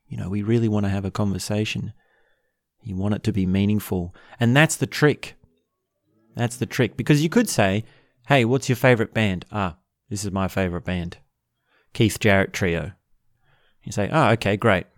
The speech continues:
End of conversation. I'll check 'em out sometime."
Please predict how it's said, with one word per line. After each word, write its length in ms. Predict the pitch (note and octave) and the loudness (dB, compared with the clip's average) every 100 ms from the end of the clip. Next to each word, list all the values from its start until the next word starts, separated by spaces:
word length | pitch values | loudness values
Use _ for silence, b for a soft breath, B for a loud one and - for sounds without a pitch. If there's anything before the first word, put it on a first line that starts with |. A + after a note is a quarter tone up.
| - | -8
End 200 | A#2+ A#2+ | 0 2
of 100 | A2 | 2
conversation. 580 | - G#2 F#2+ G2+ F2+ F#2 | 2 0 0 0 -2 -4
I'll 180 | - E3+ | 0 0
check 200 | - F3 | 2 0
'em 100 | D3+ | 2
out 180 | C3 A#2+ | 0 -2
sometime." 540 | - F2+ G2 - - | -6 -8 -8 -12 -14